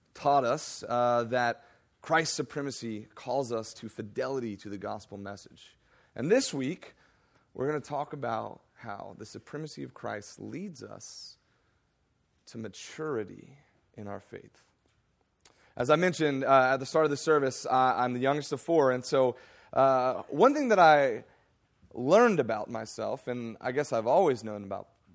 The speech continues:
myself with this, uh, I often looked to my siblings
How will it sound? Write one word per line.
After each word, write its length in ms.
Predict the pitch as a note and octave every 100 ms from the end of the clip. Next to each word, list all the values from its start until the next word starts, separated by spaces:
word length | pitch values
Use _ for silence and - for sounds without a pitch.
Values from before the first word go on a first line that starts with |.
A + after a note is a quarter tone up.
| _ -
myself 440 | G2+ G2 - F2+ -
with 140 | -
this, 400 | G#2+ A#2+ - - A2
uh, 240 | G#2+ G2+ G#2+ _ _ _ _ -
I 240 | F3 A3 -
often 540 | F#3 G#3 - B2 A2+
looked 320 | B2+ D3 - - -
to 160 | C3+
my 200 | A#2+ A2+
siblings 1120 | A2 - - - F#3+ - C#2 B2 - - -